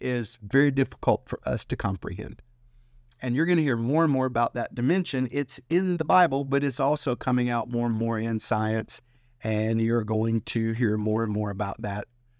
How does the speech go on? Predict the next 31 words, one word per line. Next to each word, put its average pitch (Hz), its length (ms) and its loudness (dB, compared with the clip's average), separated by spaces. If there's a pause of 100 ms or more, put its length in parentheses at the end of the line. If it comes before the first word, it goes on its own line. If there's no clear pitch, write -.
(520)
going 165 340 6
forward, 139 640 0
because 113 420 0
now 120 220 2
the 127 80 2
governments 123 460 2
are 123 60 2
in 117 80 2
this 110 140 -2
big 120 180 -2
revelation 120 580 2
period 120 380 0
where 120 100 2
they 113 80 2
wanna 110 200 2
talk - 280 -2
about 120 340 -2
things 120 280 2
that 110 120 -2
we 120 120 2
don't 113 240 -2
quite 113 260 -2
understand 110 720 -2 (340)
and 110 240 -6
our 117 260 0
interaction 120 680 -2
with 123 180 -2
these 120 260 -2
things 143 380 2
and 151 100 2
with 147 180 0